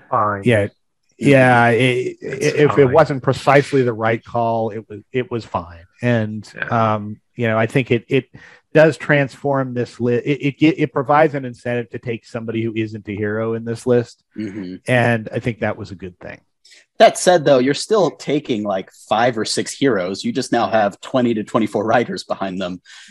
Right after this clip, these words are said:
Speaker 3: So you're
Speaker 2: Yeah.
Speaker 3: still calling lots of death, and you still have tons of heroes. And, um, since there's literally no downside, I don't think you play pure Rohan mounted without taking this Legion.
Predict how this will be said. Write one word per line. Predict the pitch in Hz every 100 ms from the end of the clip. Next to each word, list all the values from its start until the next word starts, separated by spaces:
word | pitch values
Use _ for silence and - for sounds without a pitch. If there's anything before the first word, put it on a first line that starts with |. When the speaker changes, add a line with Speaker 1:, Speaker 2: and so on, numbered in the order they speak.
| -
Speaker 3:
So | -
you're | 147 170
Speaker 2:
Yeah. |
Speaker 3:
still | - - 190
calling | - 175 160 135
lots | 123 143 143
of | 151 107
death, | 131 127 131 110
and | 110
you | 113
still | - 160
have | 131 123 101
tons | - 139 135
of | 127
heroes. | 127 117 117 113 110 - _ - - _ -
And, | 139 127
um, | 127 113 113 - -
since | - 180 156
there's | 180 147 120
literally | 123 143 151 147 139
no | 123 113 120
downside, | 104 107 120 - 127 123 110
I | - 120
don't | 139 -
think | 127 120
you | 127
play | 110 - 117 104 101 95
pure | - 135 120 104
Rohan | 104 107 107 104 95 95 98 98
mounted | 104 107 107 104 95 87
without | 92 95 -
taking | 107 90 95
this | 90 -
Legion. | 117 107 98 90 90